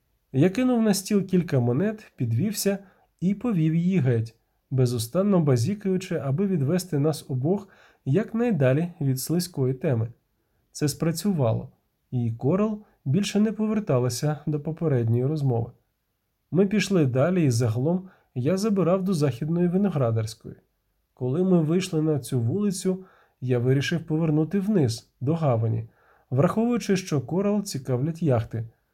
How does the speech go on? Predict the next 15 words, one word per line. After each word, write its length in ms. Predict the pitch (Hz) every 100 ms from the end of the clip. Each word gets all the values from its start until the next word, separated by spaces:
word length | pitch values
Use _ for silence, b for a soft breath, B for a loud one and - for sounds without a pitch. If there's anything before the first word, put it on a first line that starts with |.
| b b _
Але 220 | 151 202
вона 260 | 247 269 247
притримала 600 | 233 226 190 175 208 220
мене 280 | 196 143 147
за 160 | 180
руку. 380 | 160 113 113 127 - _ _ _ _ _ _ _
«Хіба 580 | _ 190 180 196 202 202
це 260 | 196 - 208
не 140 | 208
десь 320 | 190 208 202
тут 320 | - 277 311 233
мають 360 | 220 214 180
бути 240 | 170 190 190
великі 400 | 185 196 190 208
сходи, 520 | - 202 143 117